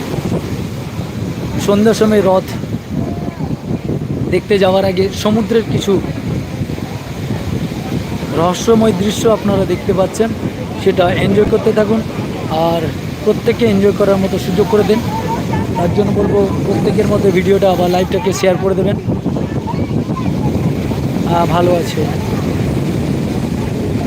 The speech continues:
বর্তমানে,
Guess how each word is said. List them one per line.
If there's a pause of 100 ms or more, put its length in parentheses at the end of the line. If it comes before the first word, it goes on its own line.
(2750)
বর্তমানে,